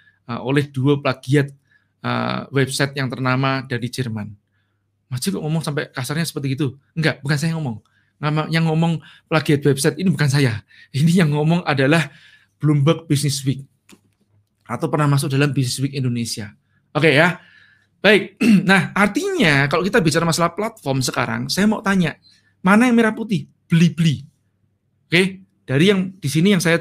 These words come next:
hanya tahu adalah Blibli. Kenapa? Blibli masih grupnya Jarum.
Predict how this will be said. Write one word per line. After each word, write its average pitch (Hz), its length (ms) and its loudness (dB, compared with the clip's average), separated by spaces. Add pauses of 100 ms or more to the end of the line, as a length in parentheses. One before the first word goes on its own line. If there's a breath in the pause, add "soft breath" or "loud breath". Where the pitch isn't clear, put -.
hanya 147 160 0
tahu 170 400 0
adalah 156 240 0
Blibli. 127 480 -6 (320)
Kenapa? 208 320 2
Blibli 160 400 0
masih 196 240 -2
grupnya 156 320 -8
Jarum. 131 320 -4